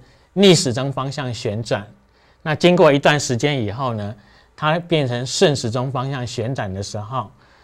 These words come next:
它的加速度呢就会变成负的。这是我们必须要注意到的一点。接下去呢，我们来看这个例题。假设有个C D唱片，它从静止呢到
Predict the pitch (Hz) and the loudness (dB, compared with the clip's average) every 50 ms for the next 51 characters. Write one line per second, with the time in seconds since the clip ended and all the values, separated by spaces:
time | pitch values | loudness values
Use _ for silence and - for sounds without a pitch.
0 | _ _ - 143 143 135 131 120 - 156 131 131 - 143 123 107 - 127 117 107 | _ _ -4 -2 0 0 0 0 0 0 0 0 0 -2 -2 -2 -2 -4 -4 -4
1 | 101 92 95 107 - _ _ _ _ _ _ _ - - 127 120 117 113 - 131 | -6 -6 -8 -10 -14 _ _ _ _ _ _ _ -6 -4 -2 -2 -2 -2 -2 -4
2 | 123 110 107 - - 104 90 87 92 110 - _ _ _ _ _ _ _ _ _ | -4 -4 -4 -6 -8 -10 -12 -12 -14 -16 -18 _ _ _ _ _ _ _ _ _
3 | _ _ _ _ - - 131 110 101 - 101 - _ _ _ _ _ _ _ _ | _ _ _ _ -8 -6 -6 -6 -6 -8 -12 -18 _ _ _ _ _ _ _ _
4 | _ _ _ _ _ _ - 104 - - 147 - - 151 135 110 95 98 98 107 | _ _ _ _ _ _ -20 -8 -4 -4 -2 0 0 0 0 0 -2 -4 -6 -6
5 | 110 143 127 - - 135 131 113 110 104 110 117 - _ _ _ _ _ _ _ | -4 -6 -6 -4 -4 -4 -4 -4 -4 -6 -10 -12 -18 _ _ _ _ _ _ _
6 | _ - - 143 135 127 117 110 131 120 110 107 92 95 104 110 117 - _ 135 | _ -4 0 0 2 2 0 -2 -4 -4 -6 -6 -8 -8 -8 -10 -10 -8 _ -8
7 | 117 - - - 185 190 196 180 160 143 - - 175 156 139 123 110 110 117 117 | -8 -6 2 4 4 6 6 4 2 2 2 4 4 4 4 2 0 -2 -4 -8
8 | - _ _ _ - 127 117 123 127 127 139 - 180 156 143 131 147 131 127 120 | -16 _ _ _ -8 -6 -4 -2 0 -2 -2 0 -2 -2 0 0 2 2 2 2
9 | 127 139 127 117 - - - 98 95 - _ _ _ _ _ _ _ _ _ _ | 2 2 2 0 -2 -4 -8 -8 -8 -10 _ _ _ _ _ _ _ _ _ _
10 | - 143 135 135 127 185 175 139 131 127 135 139 - - - 160 135 160 151 151 | -2 0 0 4 4 6 6 6 6 4 2 0 0 0 0 0 2 4 2 2
11 | 147 - 160 139 127 123 - - 143 127 113 104 - - _ _ _ - 101 - | 2 0 -2 -2 -2 -4 -4 -2 -2 -2 -4 -6 -10 -16 _ _ _ -18 -8 -2
12 | - 160 156 - 139 139 139 - - 190 160 151 127 - - 117 107 101 101 101 | -2 0 0 0 -2 -2 -2 2 2 4 4 4 2 0 -2 -4 -4 -4 -4 -4
13 | 101 107 107 - _ _ _ _ _ _ _ _ - 160 139 131 127 123 | -6 -6 -8 -12 _ _ _ _ _ _ _ _ 2 4 4 4 4 2